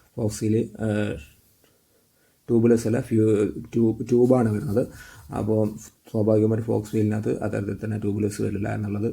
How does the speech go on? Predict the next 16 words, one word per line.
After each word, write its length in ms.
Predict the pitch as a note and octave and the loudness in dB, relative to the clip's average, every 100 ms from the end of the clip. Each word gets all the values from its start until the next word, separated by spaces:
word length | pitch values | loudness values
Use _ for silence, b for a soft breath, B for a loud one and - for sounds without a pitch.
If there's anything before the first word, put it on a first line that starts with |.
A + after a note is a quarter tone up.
| - | -6
കാരണം 260 | A2 G#2+ G#2+ - | -6 -4 -4 -6
എയർ 220 | C3+ C3 - | -2 0 2
ഒഴിഞ്ഞു 360 | C3+ A2+ A2 | 4 4 4
പോകും. 220 | G2+ A2+ - B B B B B2 | 2 0 -4 B B B B -4
അപ്പോൾ 300 | A2+ A#2+ A2+ - _ _ - - - _ | 0 2 0 -4 _ _ -16 -14 -16 _
ടയറിൻ്റെ 320 | B2 B2+ C3 | 2 4 4
ഭാഗത്ത് 240 | B2 A#2+ A#2+ | 4 4 2
നോക്കുകയാണെങ്കിൽ 300 | A#2 C#3 A#2+ | 2 0 0
തൊണ്ണൂറ് 300 | A2 A2+ A#2+ | 2 2 2
ഇരുപത് 340 | G#2+ G#2+ G#2+ - - - - A#2+ | 2 2 0 -4 -10 -14 -12 -4
ഇരുപത്തൊന്ന് 460 | G#2+ A2 G#2+ G#2+ | 0 0 0 -2
എന്ന 200 | G#2+ G#2 | -2 -2
രീതിയിൽ 280 | G#2 G#2 G#2 A2+ | -2 -2 0 0
നല്ല 220 | A2 G#2+ | 0 0
രീതിയിൽ 300 | G#2 G#2 G#2+ D3+ b b b b _ - | 0 -2 -2 -4 b b b b _ -8
പിന്നെ 420 | G2+ G2+ G2+ G2+ | -4 -2 -2 -4